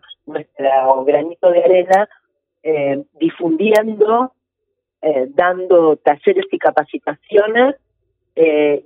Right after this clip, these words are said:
y publicando, porque están disponibles en la página de la Defensoría, las recomendaciones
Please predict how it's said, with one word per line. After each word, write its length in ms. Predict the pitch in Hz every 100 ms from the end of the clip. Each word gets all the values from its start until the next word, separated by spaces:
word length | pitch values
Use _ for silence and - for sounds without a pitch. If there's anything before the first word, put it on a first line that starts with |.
| -
y 120 | 185
publicando, 880 | - 185 185 185 - 233 196 180 170
porque 260 | 131 -
están 420 | 127 - 175 175
disponibles 640 | 175 - 165 190 202 151 143
en 100 | 147
la 100 | 135
página 500 | 135 156 - 165 160
de 80 | 165
la 60 | 165
Defensoría, 920 | 170 185 185 - 214 208 202 214 233 _ _ _ _
las 260 | 175 208 208
recomendaciones 1040 | 208 - 165 156 156 156 - 190 190 196